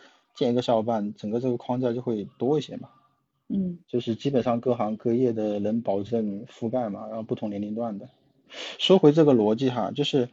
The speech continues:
Speaker 2: 嗯。
Speaker 1: 之前不是说嘛，三岁之前交不到，三岁之后交不到真朋友嘛，
Speaker 2: 嗯。
Speaker 1: 这是一条代码嘛。另外一条代码是受另外一个老总，他是很年轻就当了那个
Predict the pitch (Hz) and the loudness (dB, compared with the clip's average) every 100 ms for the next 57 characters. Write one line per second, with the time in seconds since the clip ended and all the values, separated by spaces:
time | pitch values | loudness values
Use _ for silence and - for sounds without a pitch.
0 | - 208 190 160 175 156 151 147 147 143 | 0 2 2 4 2 4 2 2 4 6
1 | 135 110 - 156 170 170 151 143 147 - | 6 4 2 4 4 4 2 2 0 0
2 | 110 120 135 135 135 120 107 - 131 - | 2 4 4 6 8 8 6 2 0 4
3 | 156 151 147 147 139 139 135 127 107 120 | 6 6 6 6 6 8 10 10 8 2
4 | 139 139 104 107 104 98 120 - - - | 0 2 2 2 0 -2 -4 -16 -8 0
5 | 202 185 156 147 123 123 110 123 110 95 | 2 4 4 6 2 4 2 2 0 -6
6 | - - _ _ - - _ 170 170 151 | -14 -20 _ _ -20 -20 _ 2 6 8
7 | 151 139 151 139 107 110 - 139 127 120 | 8 8 8 8 6 2 0 2 4 2
8 | 120 143 139 165 147 127 123 117 104 110 | 0 -2 -2 2 4 4 2 4 4 2
9 | 101 - - _ _ _ _ _ 139 156 | -4 -12 -18 _ _ _ _ _ -4 0
10 | 156 131 110 104 110 135 151 151 156 135 | 0 0 0 0 -2 -2 -2 -2 0 0
11 | 131 135 143 131 120 113 113 120 117 110 | 0 0 2 4 4 2 0 -2 0 0
12 | 104 101 | 0 -2